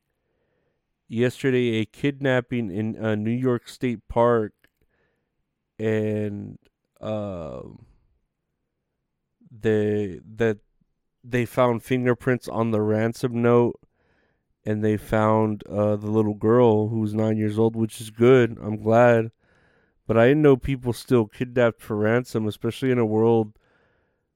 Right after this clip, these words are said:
like today where, uh,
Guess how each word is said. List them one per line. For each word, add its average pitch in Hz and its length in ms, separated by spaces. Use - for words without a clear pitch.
like 107 300
today 107 580
where, 104 600
uh, 95 460